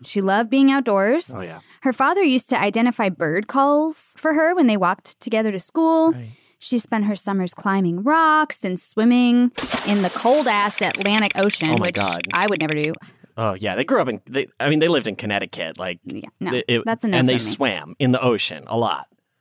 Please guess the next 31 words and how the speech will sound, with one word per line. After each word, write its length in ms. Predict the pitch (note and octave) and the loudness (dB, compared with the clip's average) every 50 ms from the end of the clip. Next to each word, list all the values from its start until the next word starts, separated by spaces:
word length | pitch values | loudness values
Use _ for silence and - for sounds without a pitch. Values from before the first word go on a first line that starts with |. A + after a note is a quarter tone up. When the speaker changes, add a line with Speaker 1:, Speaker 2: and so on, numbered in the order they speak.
| _ _ - | _ _ -16
Speaker 1:
That's 180 | F#3 E3+ - | -16 -14 -12
a 60 | E3 C#3+ | -12 -10
no. 200 | C#3 F#2+ G2+ - _ _ | -10 -10 -12 -12 _ _
Speaker 2:
Yeah. 160 | - - - - _ _ _ - | -20 -20 -20 -20 _ _ _ -14
Speaker 1:
That's 160 | F3 F3 - | -12 -10 -6
a 60 | G3 | -6
no 140 | F#3+ F3 E3+ | -4 -4 -6
for 140 | E3 - D#3 | -6 -8 -8
me. 180 | D#3 - - - _ _ - - | -8 -10 -10 -16 _ _ -20 -20
Speaker 2:
<laughs> 240 | - _ _ _ _ - | -20 _ _ _ _ -2
Speaker 1:
I 80 | A3 | -2
have 100 | B3 A#3 | -2 0
family 280 | - B3 A#3+ A3+ G#3 G3 | 0 2 2 4 4 2
in 80 | F#3+ | 2
Michigan 380 | F#3 F#3 F3+ - F#3 F3 E3+ E3+ | 2 0 -2 -4 -4 -4 -4 -2
now, 220 | E3+ D#3+ D#3+ D#3 | -2 -2 0 -2
and 100 | D#3+ E3 | -2 -2
they 80 | E3 E3 | -2 -4
go 160 | - E3+ E3 | -2 -2 -2
to 80 | D#3+ D#3+ | -2 -2
Lake 240 | D#3 D#3+ D3+ - - | -4 -6 -8 -8 -10
Michigan. 540 | D#3 D#3+ - - B2 B2 G2+ G#2 F#3+ F3+ - _ | -12 -12 -10 -8 -8 -6 -4 -4 -6 -8 -10 _
And 140 | - E3+ F3 | -4 -2 -2
I'm, 140 | E3 E3 - - - - - | 0 -2 -4 -6 -10 -10 -6
you 120 | G3 F#3+ | -4 -2
know, 240 | E3+ D3+ C#3 D3 E3+ - _ | -2 -2 -2 -4 -8 -8 _
they're, 100 | G3+ G3 | -2 -2
like, 200 | F#3+ F#3+ F#3 - - | 0 -2 -2 -4 -2
in 140 | A3 G#3 G3 | 0 0 0
the 80 | F3 | 2
water. 560 | D#3+ F#3 G3 G3 F3+ F3 D#3+ D3+ D3+ E3 F3 | 2 2 2 2 2 2 0 0 0 -2 -4